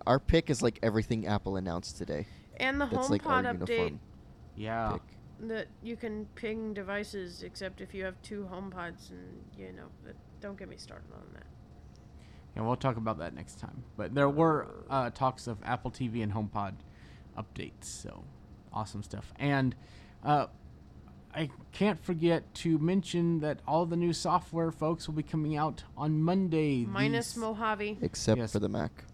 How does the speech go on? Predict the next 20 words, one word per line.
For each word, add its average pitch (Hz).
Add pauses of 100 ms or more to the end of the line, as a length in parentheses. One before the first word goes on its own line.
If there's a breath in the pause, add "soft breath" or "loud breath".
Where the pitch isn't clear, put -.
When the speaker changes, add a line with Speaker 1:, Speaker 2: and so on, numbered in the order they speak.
(140)
Speaker 3:
Yes, 127 (240)
on 143
Monday 170
the 165
seventeenth, 165 (120)
with 135
exception -
of 131
Mac 123
O 120
S 117
Mojave. 110 (500 loud breath)
It 147
will 151
be 156
coming 151
out 135
one 147
week 156 (140)
after. -